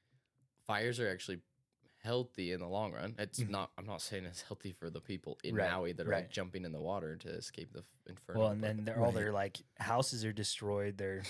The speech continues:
Speaker 2: <laughs> livelihood. The
Speaker 1: Mm-hmm.
Speaker 2: thing is too that a lot of, um,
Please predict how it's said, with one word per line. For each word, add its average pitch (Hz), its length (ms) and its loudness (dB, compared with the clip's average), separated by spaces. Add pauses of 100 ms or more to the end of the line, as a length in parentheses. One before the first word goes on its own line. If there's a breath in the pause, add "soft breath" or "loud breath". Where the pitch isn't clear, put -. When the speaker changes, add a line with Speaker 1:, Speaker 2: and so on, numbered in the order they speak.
(140)
Speaker 2:
<laughs> - 220 -10
livelihood. 107 720 4 (100)
The 95 60 -8
Speaker 1:
Mm-hmm. 98 180 4
Speaker 2:
thing 147 240 4
is 123 280 4
too 120 260 2
that 104 260 -2
a 120 80 -2
lot 123 220 4
of, 107 180 0
um, 95 320 -4